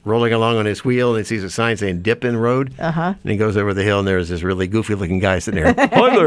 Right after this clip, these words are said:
Speaker 2: There he is. All right, so you open a container of yogurt, and there's liquid on top. Have you
Speaker 1: Mm-hmm.
Speaker 2: seen that before?
Speaker 1: Oh, yes.
Speaker 2: What do you do?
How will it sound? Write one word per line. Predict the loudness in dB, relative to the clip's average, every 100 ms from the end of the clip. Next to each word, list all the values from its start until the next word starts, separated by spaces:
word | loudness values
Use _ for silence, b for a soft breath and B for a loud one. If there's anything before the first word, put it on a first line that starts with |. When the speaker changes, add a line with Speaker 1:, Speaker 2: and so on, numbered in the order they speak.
| 4
Speaker 2:
There | 4
he | 4 4
is. | 2 2 2 -2 -4 -6 -8 B 0
All | 2
right, | 2
so | -2
you | -2 2
open | 0 0
a | -4
container | -4 -4 -4 0 -2
of | 0
yogurt, | 2 2 0 -2
and | -4 -2
there's | -4 -2
liquid | -2 0 0 0 0
on | -2 -2
top. | -4 0 0 -2 -4
Have | -4
you |
Speaker 1:
Mm-hmm. | -2 -4
Speaker 2:
seen | -2 0
that | 0 -2
before? | -2 0 4
Speaker 1:
Oh, | 4 2
yes. | 0 -2 -2
Speaker 2:
What | -2 -2
do | -2
you | -2
do? | -2 -4 -6